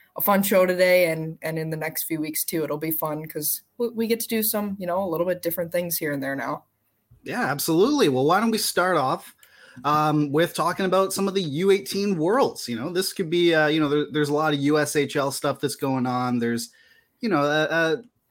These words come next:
Speaker 2: there, there's a lot that, that sort of ties in here. So let's talk, let's start talking about that. Spe-, starting with, uh, U S A's game versus Latvia this morning. Um, seems like, you know, we're getting some very interesting stuff here from a potential, you know, next wave of,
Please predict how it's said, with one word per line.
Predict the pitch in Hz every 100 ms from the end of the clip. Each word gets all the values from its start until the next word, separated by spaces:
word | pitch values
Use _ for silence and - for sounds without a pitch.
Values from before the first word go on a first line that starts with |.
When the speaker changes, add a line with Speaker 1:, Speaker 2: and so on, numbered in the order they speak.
| _ _ _ -
Speaker 2:
there, | 285 254
there's | 254 233
a |
lot | 233 226 220
that, | 180 175
that | 160
sort | 180
of | 160
ties | 151 151 139
in | 143
here. | 131 117
So | 160
let's | 170
talk, | 180 170
let's | 170 -
start | 175 165
talking | 165 156
about | 135
that. | 135 -
Spe-, | 180 175 -
starting | - 180 185 170
with, | 139 135 - _ _ _
uh, | 135 135 135
U | 151
S | 151 -
A's | 147 143 139 131 - 127
game | 139 135 127
versus | 135 135 113
Latvia | 123 151 156 151
this | 143 -
morning. | 156 147 147 147 143 _ _ _
Um, | 127 135 131 131 127 -
seems | - 170 147
like, | 156 151
you |
know, | 151
we're | 139 135
getting | 143 139
some | 131 127
very | 131 139 135
interesting | 127 117 127 - 127
stuff | - 123 120
here | 120 117
from | 123 120
a | 120
potential, | 120 123 120 127 120
you | 117
know, | 120
next | 120 113 -
wave | 123 127 120
of, | 117 110